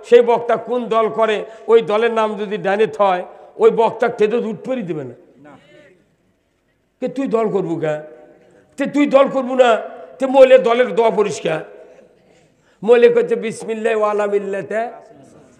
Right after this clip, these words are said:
তে তুই যে দল করলু, ওই দলের নাম লে তো কবর থমো, ওটি বাটাম ফাটাক। তুই করলু এক দল,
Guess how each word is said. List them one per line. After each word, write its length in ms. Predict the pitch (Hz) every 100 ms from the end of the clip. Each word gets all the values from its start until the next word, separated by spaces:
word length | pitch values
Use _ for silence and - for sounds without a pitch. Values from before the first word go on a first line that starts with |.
| _ _ _ _
তে 80 | 254
তুই 240 | - 285
যে 200 | 208 262
দল 240 | 262 254 247
করলু, 220 | 262 262
ওই 140 | 269 262
দলের 240 | 262 254
নাম 200 | 247 226
লে 80 | 226
তো 120 | 226
কবর 360 | 214 220 185 190
থমো, 360 | - 185 170 160 -
ওটি 140 | 220
বাটাম 280 | 226 208 226
ফাটাক। 300 | 156 185 165 160 - - 160 - - - 185 - 170 175 151 - 147 _ 180 160 190 165 _ _ _ _
তুই 140 | - 294
করলু 360 | 311 302 302
এক 280 | 320 302 277
দল, 460 | 330 370 381 370